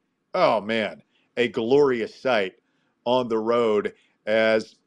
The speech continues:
we bring Bear and Davey Hudson from Outkick in. Guys, I, I thought the turning point was the hook and hold, <laughs> actually, on a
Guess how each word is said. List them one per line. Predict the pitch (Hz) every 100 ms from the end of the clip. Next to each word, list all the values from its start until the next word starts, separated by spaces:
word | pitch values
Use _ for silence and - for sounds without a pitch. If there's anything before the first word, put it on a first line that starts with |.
| _ _ _ _ _ _
we | 127 156
bring | 185 170 123
Bear | 160 175 175
and | 143
Davey | 160 165 143
Hudson | 135 156 - 135
from | 139
Outkick | 131 139 151 143 143 147
in. | 147 143
Guys, | 139 151 156 156 -
I, | 139 151
I | 131
thought | - 147 147
the | 127 - -
turning | 165 175 165
point | - 160 165 160 147 _ _ _ _ _ -
was | 123 143 143 139 - 131
the | 110 131 127 127 131
hook | - 170 165
and | 131
hold, | 123 180 139 92 - _
<laughs> | _ _
actually, | - - 151 - - 143 120
on | 135
a | 120